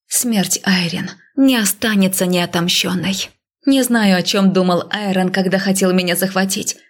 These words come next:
но этим он нанёс сильное оскорбление всем тёмным землям, не говоря уже о том, что я могла умереть. Да и оставив скорбь по Айрин в стороне,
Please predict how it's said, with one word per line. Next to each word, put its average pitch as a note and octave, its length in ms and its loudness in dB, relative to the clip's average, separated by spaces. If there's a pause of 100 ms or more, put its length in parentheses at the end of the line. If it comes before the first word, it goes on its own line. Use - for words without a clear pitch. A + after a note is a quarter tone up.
(100)
но G#3 220 4
этим G3 420 -4 (240)
он B3 180 4
нанёс G#3 340 2
сильное F#3+ 380 2
оскорбление E3+ 680 0
всем F#3+ 340 0
тёмным E3+ 400 0
землям, D3+ 440 -2 (320)
не G#3 120 4
говоря E3 420 0
уже D#3+ 180 0
о D#3 80 0
том, E3+ 340 0 (240)
что - 200 -2
я F#3 160 4
могла D#3+ 280 2
умереть. E3+ 600 -2 (500)
Да C4 120 4
и B3 80 4
оставив G3 640 0
скорбь F#3 500 -4
по - 200 -4
Айрин F#3+ 340 0
в - 80 -4
стороне, F3+ 640 0